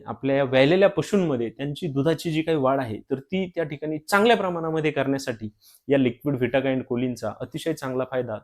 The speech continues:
त्या ठिकाणी सुद्धा आपल्याला पाहायला मिळतो. त्यासोबतच आपल्या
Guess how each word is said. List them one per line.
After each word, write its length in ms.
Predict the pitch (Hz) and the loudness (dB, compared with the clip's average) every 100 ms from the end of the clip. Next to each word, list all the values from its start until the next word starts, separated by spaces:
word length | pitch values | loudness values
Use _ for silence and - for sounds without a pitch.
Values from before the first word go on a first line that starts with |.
| - | -4
त्या 100 | 135 | -4
ठिकाणी 320 | 135 120 131 | -4 -4 -4
सुद्धा 280 | - 117 113 | -6 -2 -2
आपल्याला 340 | 98 104 113 | -2 -4 -6
पाहायला 360 | - 123 104 101 | -6 -8 -4 -4
मिळतो. 260 | 101 95 _ _ _ _ _ - | -4 -8 _ _ _ _ _ 2
त्यासोबतच 540 | 180 190 160 120 117 | 4 4 2 -2 -6
आपल्या 380 | 120 113 135 135 | -10 -4 0 0